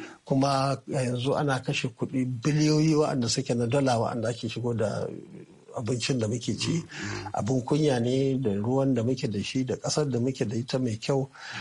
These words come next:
da rana da muke da shuka take nema da sauran wa'annan da matasa da muke da su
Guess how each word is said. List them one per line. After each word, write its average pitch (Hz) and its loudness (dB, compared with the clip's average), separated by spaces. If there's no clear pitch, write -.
da 110 0
rana 143 4
da 131 0
muke 131 0
da 113 -4
shuka 131 -2
take 131 -2
nema 131 0
da 117 -2
sauran 143 2
wa'annan 127 2
da 117 -2
matasa 127 2
da 117 -2
muke 123 -2
da 110 -4
su 135 -2